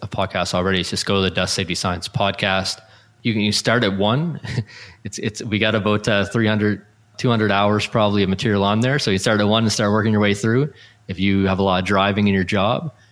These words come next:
it's probably more effective to start searching through topics and find one that's relevant to you. So whether or not it's a, you know, a story from a worker who's been involved and you're a health and safety manager and you wanna understand that scenario, if it's a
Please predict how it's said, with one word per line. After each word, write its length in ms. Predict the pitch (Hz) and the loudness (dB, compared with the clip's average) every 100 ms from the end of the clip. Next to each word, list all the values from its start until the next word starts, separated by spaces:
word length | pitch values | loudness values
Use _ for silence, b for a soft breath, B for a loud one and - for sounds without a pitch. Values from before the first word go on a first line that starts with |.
| b - | b -12
it's 120 | - | -8
probably 360 | - 131 123 | -2 0 2
more 200 | 117 110 | 2 2
effective 460 | 101 - 120 - 101 | 0 -2 -6 -4 -4
to 80 | 101 | -4
start 300 | - 101 - | -2 -4 -2
searching 340 | - 107 104 | -4 -4 -4
through 160 | 101 95 | -4 -4
topics 460 | - 87 87 - | -2 -4 -4 -8
and 120 | 92 90 | -10 -6
find 300 | 98 - 92 | -2 -2 -2
one 160 | 90 | -2
that's 160 | 85 - | -4 -4
relevant 340 | 92 87 90 | -4 -4 -6
to 100 | - | -6
you. 180 | 92 85 | -4 -4
So 300 | - 92 82 - b b b _ | -4 -4 -6 -8 b b b _
whether 180 | 98 98 | -2 0
or 40 | |
not 180 | 98 95 | 2 0
it's 100 | - | 0
a, 260 | 95 90 - | -2 -2 -4
you 80 | 101 | -4
know, 140 | 95 | -2
a 60 | 90 | -2
story 420 | - 110 101 98 | -2 0 0 0
from 180 | 95 95 | 0 0
a 60 | 90 | 0
worker 280 | 98 101 98 | 0 -2 -2
who's 140 | 92 | -2
been 120 | 95 90 | -2 -4
involved 640 | 85 87 90 101 135 - b b b - | -4 -2 -2 -2 -4 -12 b b b -8
and 80 | |
you're 100 | 90 | -6
a 40 | 87 | -4
health 120 | 90 | -4
and 80 | 82 | -4
safety 260 | 101 98 | -4 -2
manager 300 | 101 101 98 | 0 0 0
and 80 | 95 | 0
you 80 | 92 | 0
wanna 240 | 87 87 - | 0 -2 -4
understand 460 | 90 - 90 87 | -4 -2 -2 -2
that 160 | 92 101 | -4 -4
scenario, 580 | - 107 107 110 110 131 b b _ | -4 -2 0 0 -2 -6 b b _
if 80 | 101 | -12
it's 100 | |
a 60 | 90 | -8